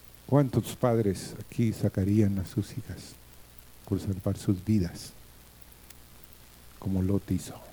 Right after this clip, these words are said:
Miren,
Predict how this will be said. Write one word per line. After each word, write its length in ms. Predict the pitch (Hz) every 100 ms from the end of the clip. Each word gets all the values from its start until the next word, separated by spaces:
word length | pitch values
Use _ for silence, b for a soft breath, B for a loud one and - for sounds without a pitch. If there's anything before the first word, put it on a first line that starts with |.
| - - - - - - - - - - - - - - - - - - - - - - - - - - - - -
Miren, 300 | 160 113